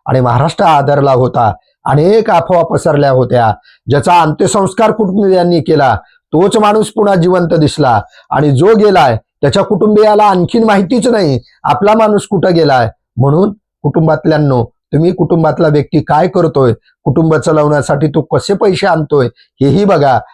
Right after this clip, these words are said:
कारण कुटुंबाच्या अपेक्षा पूर्ण करता करता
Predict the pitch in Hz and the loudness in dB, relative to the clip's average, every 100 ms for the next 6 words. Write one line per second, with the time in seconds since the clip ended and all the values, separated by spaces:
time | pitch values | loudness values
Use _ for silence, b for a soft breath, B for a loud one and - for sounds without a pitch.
0 | B 147 147 139 156 143 165 151 - 151 | B -4 -2 -2 -2 -2 0 0 0 -2
1 | 139 151 - 151 - 147 147 131 139 135 | 0 -4 -2 -4 0 0 0 -2 -4 -2
2 | 190 190 170 156 120 | -2 0 -2 0 0